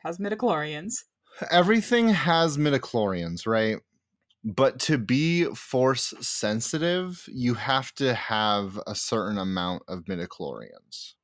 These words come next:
Speaker 1: Mm. 'Kay, if I took midichlorians from someone else
Speaker 2: No, that's not a thing.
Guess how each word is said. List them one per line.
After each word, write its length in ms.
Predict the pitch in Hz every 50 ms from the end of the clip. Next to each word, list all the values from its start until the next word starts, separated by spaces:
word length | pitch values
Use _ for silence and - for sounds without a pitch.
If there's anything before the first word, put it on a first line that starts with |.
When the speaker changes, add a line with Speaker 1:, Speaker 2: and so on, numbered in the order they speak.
| _ _ _ _ - 202
Speaker 1:
Mm. 580 | 190 190 185 180 160 156 156 151 147 160 175 _ _ _ _ _ _ _ _ _ _ _ _ -
'Kay, 240 | - 240 254 240 - - -
if 160 | 214 214 -
I 260 | - 196 226 254 285
took 320 | 277 - - 247 247 240 - - - 220 _ _ _ _ _ _ _ -
midichlorians 960 | 196 208 214 214 208 214 214 - 196 185 190 196 208 220 226 233 226 233 -
from 260 | - - 202 185 185 185
someone 360 | - - 196 202 180 180 175
else 480 | - 160 185 233 - - - - - - _ _ _ -
Speaker 2:
No, 320 | 95 98 98 98 95 90 87 _ -
that's 260 | - 92 87 - - -
not 160 | 92 92 90
a 60 | 90
thing. 320 | - - 76 78 82 -